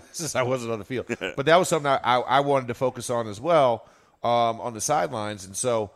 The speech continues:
Speaker 1: you know, I think that's another thing 'cause they talk about how close this room is. They talk about, the, you know, it is competition, but they're there to make each other better. And I thought that was something that was really cool 'cause, like, like you said,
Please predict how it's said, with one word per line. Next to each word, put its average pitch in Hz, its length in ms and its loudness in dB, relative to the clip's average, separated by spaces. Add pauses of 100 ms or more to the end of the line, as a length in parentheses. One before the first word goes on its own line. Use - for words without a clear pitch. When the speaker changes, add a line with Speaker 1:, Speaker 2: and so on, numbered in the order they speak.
(300)
Speaker 1:
you 123 100 -10
know, 127 240 -6
I 135 140 -2
think 135 260 -8
that's 139 260 -2
another 139 300 -4
thing 120 160 -8
'cause 110 260 -8
they 139 160 -6
talk 165 240 0
about 147 180 0
how 127 100 2
close 117 280 -6
this 113 200 -12
room 104 240 -8
is. 98 180 -8
They 107 100 -8
talk 127 280 -4
about, 113 400 -2 (320)
the, - 180 -14
you 117 80 -8
know, 98 120 -6
it 120 260 -6
is 143 160 -2
competition, 127 880 -6 (280)
but 117 440 -2
they're 127 160 -2
there 127 180 -2
to 120 80 -8
make 113 200 -10
each 113 160 -10
other 98 180 -4
better. 104 440 0
And 104 80 -6
I 110 60 -2
thought 107 320 -4
that 135 220 0
was 123 140 -6
something 110 420 -4
that 101 140 -8
was 98 120 -12
really 117 160 -4
cool 147 160 -4
'cause, 147 180 -8
like, 170 240 -2
like 147 120 -6
you 139 80 -16
said, 139 240 -2